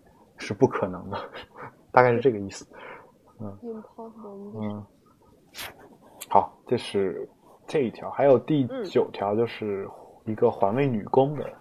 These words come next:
Speaker 1: 一个话题。
Speaker 2: 嗯。
Speaker 1: 啊，就是要维权。就是因为她可能是受到了一些妇女，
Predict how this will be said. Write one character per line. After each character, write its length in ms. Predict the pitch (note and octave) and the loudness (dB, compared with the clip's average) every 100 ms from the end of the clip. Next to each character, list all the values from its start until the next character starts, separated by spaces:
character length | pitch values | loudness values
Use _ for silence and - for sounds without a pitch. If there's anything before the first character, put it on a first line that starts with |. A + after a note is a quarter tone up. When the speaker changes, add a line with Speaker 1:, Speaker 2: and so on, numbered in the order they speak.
| - | -16
Speaker 1:
一 80 | G2 | -14
个 140 | - | -12
话 180 | - F#2 F#2 | -14 -16 -20
题。 80 | - _ - - - - - _ - | -20 _ -20 -20 -20 -20 -20 _ -20
Speaker 2:
嗯。 80 | |
Speaker 1:
啊， 100 | G#2 A#2 A2 _ _ _ _ | -18 -18 -20 _ _ _ _
就 140 | - - | -16 -4
是 140 | G#2 | 0
要 140 | G2+ | 2
维 140 | G2 A2+ | 2 0
权。 240 | - G2 A2+ _ _ _ _ - _ _ _ _ _ _ - | 0 -4 -6 _ _ _ _ -20 _ _ _ _ _ _ -8
就 100 | G#2+ | -6
是 420 | - G#2 G2 - - - _ _ _ _ _ _ _ _ _ _ _ _ _ _ _ _ _ | -6 -8 -8 -10 -14 -18 _ _ _ _ _ _ _ _ _ _ _ _ _ _ _ _ _
因 140 | C3 | -4
为 100 | C3+ | -4
她 160 | C3+ - | -4 -4
可 140 | - | -4
能 140 | G2 G#2+ | -6 -6
是 80 | A#2+ | 2
受 200 | - B2+ | 6 8
到 140 | A#2 | 8
了 140 | G2+ | 2
一 20 | G2+ | -4
些 220 | - A2+ | -2 -2
妇 200 | - C#3 | 0 -2
女， 280 | G#2 - | -2 -8